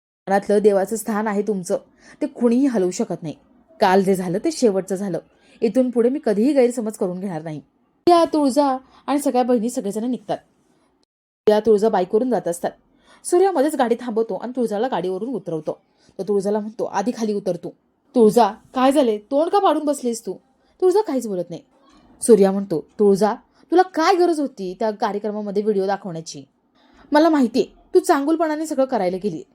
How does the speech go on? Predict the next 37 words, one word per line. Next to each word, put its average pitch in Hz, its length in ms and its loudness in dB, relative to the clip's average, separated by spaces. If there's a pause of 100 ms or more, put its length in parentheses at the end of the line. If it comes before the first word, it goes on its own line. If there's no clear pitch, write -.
(120)
पण 320 120 -8
तुझं 330 160 2
असं 240 260 -6
झालं 285 260 0
ना, 156 100 -8 (500)
मला 320 160 0
नाही 320 260 0
आवडत 302 240 0
हे 285 60 -2
असं 262 160 -4
काही 233 140 -2
झालेलं. 185 320 -6 (460)
आणि 294 200 2
तुला 330 140 6
काय 311 140 2
वाटलं, 269 340 0 (400)
तू 302 80 -2
फक्त 294 220 0
डॅडींना 269 360 0
बोलशील 240 400 -4
तेव्हा 254 180 -2
मला 254 160 0
राग 175 200 -2
येतो 170 180 -10
का? 175 180 -10 (520)
तसं 330 180 -6
नाहीये 311 300 0
तुळजा. 247 420 -4 (840)
डॅडी 311 220 6
जरी 359 160 4
तुला 339 200 2
बोलले 294 280 -2
ना, 220 100 -6 (100)
तरी 269 120 0
मला 262 200 -2
त्रास 196 300 -8
होतो. 202 240 -12